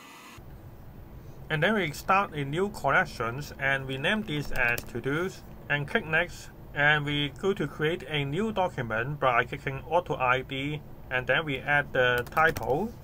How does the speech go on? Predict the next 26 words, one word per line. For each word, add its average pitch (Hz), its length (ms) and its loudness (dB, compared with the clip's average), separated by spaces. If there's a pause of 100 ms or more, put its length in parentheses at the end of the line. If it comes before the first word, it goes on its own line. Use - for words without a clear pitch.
(760)
And 135 400 0
for 135 300 0
example, 180 520 4 (220)
we 143 280 -4
eat 190 180 0
apple 180 480 2
is 131 300 -4 (100)
what 143 160 -4
we 131 100 -4
need 143 140 -6
to 127 80 -6
do, 147 420 -4
and 131 280 0
then 156 200 2
we 135 200 -4
add 147 240 2
the 127 80 0
details. 143 680 -2 (1500)
And 139 200 0
then 180 340 6
I 139 160 6
just 175 380 2
paste 135 400 0
some 127 340 -2
random 123 320 0
text 120 460 0